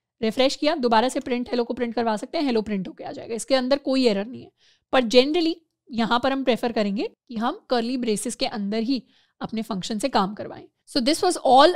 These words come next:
about functions and arrow functions। नेक्स्ट हम कुछ प्रैक्टिस क्वेश्चंस को सॉल्व करने वाले हैं। सबसे पहला हमारा सवाल है, create a function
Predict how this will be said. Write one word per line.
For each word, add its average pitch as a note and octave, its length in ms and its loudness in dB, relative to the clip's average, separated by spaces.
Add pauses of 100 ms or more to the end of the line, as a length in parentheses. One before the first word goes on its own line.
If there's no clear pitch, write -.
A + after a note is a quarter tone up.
about C4 320 4
functions A#3+ 600 -2
and B3+ 260 4
arrow G#3 260 4
functions। C#4+ 460 -4 (400)
नेक्स्ट D4+ 280 2
हम D#4+ 140 0
कुछ D#4+ 140 -2 (120)
प्रैक्टिस B3+ 400 2
क्वेश्चंस C#4+ 380 0
को E4+ 100 0
सॉल्व A#3+ 280 4
करने G#3+ 220 0
वाले F#3 220 0
हैं। A#3+ 140 -8 (500)
सबसे D#4+ 280 4
पहला F#4+ 180 8
हमारा E4 280 4
सवाल C#4 320 4
है, F4 100 -2
create D4 360 0
a F#4+ 60 0
function C#4 420 0